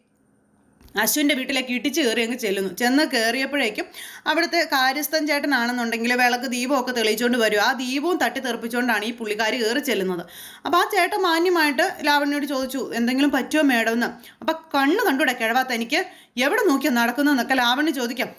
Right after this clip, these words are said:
എൻ്റെ ഡ്രസ്സ് മുഴുവൻ നശിപ്പിച്ചല്ലോ" എന്നൊക്കെ പറഞ്ഞു. "അയ്യോ കുട്ടി, സോറി, അത് സാരമില്ല, പൂജയ്ക്കെടുത്ത വെള്ളവാ, അത് ഉണങ്ങുമ്പോൾ ശരിയായിക്കോളൂ" എന്ന് പറഞ്ഞു. "അല്ലാതെ അഴുക്കും കറയൊന്നും ആവില്ല" എന്നൊക്കെ ആ ചേട്ടൻ പറഞ്ഞു. ദേഹത്ത് വന്ന് മുട്ടിയതും പോരാതെ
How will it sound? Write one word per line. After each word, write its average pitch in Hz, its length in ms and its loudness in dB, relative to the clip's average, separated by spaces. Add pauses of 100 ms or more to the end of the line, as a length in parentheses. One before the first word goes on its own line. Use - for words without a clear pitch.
എൻ്റെ 247 160 0
ഡ്രസ്സ് 233 340 0
മുഴുവൻ 262 300 2
നശിപ്പിച്ചല്ലോ" 269 500 -2
എന്നൊക്കെ 262 240 -2
പറഞ്ഞു. 190 320 -4
"അയ്യോ 196 220 -2
കുട്ടി, 226 340 -4
സോറി, 214 320 2 (380)
അത് 196 180 -2
സാരമില്ല, 240 600 0 (380)
പൂജയ്ക്കെടുത്ത 339 680 0
വെള്ളവാ, 226 400 0 (300)
അത് 226 200 2 (160)
ഉണങ്ങുമ്പോൾ 330 420 2
ശരിയായിക്കോളൂ" 294 600 0
എന്ന് 302 120 6
പറഞ്ഞു. 196 280 -2 (300)
"അല്ലാതെ 220 440 0 (220)
അഴുക്കും 233 380 0
കറയൊന്നും 285 420 0
ആവില്ല" 262 340 2
എന്നൊക്കെ 254 240 -4
ആ 254 60 -4
ചേട്ടൻ 240 320 0
പറഞ്ഞു. 208 280 -4 (340)
ദേഹത്ത് 254 400 0
വന്ന് 302 140 4
മുട്ടിയതും 294 400 2
പോരാതെ 247 380 2